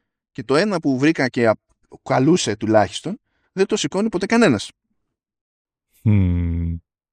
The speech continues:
Speaker 1: Κατά τα άλλα, θα πεταχτεί κάποιος και θα γυρίσει και θα μου πει, «Χρωστάς τέλη κυκλοφορίας. Γιατί δεν είναι και πού ξέρω εγώ ότι δεν το οδήγησες και έχει μείνει ακίνητο forever;» Και θα είναι έτσι. Και τώρα μαθαίνω ότι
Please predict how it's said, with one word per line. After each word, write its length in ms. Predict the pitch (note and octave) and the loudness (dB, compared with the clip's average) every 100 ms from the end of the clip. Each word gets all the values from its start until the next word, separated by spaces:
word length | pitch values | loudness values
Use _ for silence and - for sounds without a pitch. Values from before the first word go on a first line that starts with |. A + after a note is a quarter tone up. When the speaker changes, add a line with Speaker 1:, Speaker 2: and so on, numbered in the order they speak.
| _ _ _ _ _ _ _ _ | _ _ _ _ _ _ _ _
Speaker 1:
Κατά 240 | C#3+ B2+ | -2 0
τα 140 | F3 | 2
άλλα, 220 | E3+ D3+ G3+ | 4 4 0
θα 140 | D3 | -4
πεταχτεί 360 | F#3+ C#3+ - A3 | -6 -10 -10 2
κάποιος 400 | D#3+ C3 F3 - | 4 4 0 -4
και 100 | E3+ | -4
θα 100 | D3+ | -2
γυρίσει 320 | D3+ G#3 - | 0 -2 -2
και 80 | D#3 | 0
θα 40 | |
μου 100 | C3+ | 0
πει, 420 | E3 G#3+ A3+ A3 | -2 -2 0 -2
«Χρωστάς 360 | G3+ F#3+ - G#3+ | 0 0 0 2
τέλη 220 | - A3 | 2 0
κυκλοφορίας. 640 | A3 G#3+ G3 A3+ A3+ D3+ A#2 | -2 -2 0 2 2 2 0
Γιατί 400 | D3+ F#3+ E3 C3+ | -4 2 2 2
δεν 180 | B2 A#2+ | 0 0
είναι 160 | A#2+ | -2
και 100 | C#3+ | -4
πού 100 | D#3+ | -6
ξέρω 260 | F#3 E3 C3 | 0 2 4
εγώ 280 | A#2 A2+ A2 | 2 2 0
ότι 440 | A2 G#2+ G2+ G2+ | 0 0 2 2
δεν 140 | G#2 | 0
το 100 | A2 | 0
οδήγησες 500 | G#2+ G#2 G2 - F#2+ | 2 2 0 -2 -8
και 120 | - G2 G2 G2 G2 G2 | -4 -2 0 0 -2 -2
έχει 180 | G2+ G#2 | -4 -4
μείνει 200 | G2+ G#2 | -6 -4
ακίνητο 920 | F#2+ G2+ G2+ F2 G2 F#2 F#2+ G2 G2 G2 | -4 -4 -6 -4 -4 -2 -2 -4 -6 -2
forever;» 380 | A2 G#2+ F#2 F2+ | 2 2 0 -4
Και 100 | - | -6
θα 260 | C#3 B2 C3+ | -6 -4 -4
είναι 260 | D#3+ D#3 | -2 2
έτσι. 240 | C#3 - - _ _ _ _ _ _ | 2 0 -12 _ _ _ _ _ _
Και 120 | D#3+ | -8
τώρα 200 | E3 A3 | 0 2
μαθαίνω 340 | E3 - A3+ A#3+ | 2 2 0 0
ότι 580 | A3+ F#3+ F3 D#3 D3+ | -2 -2 0 -2 -4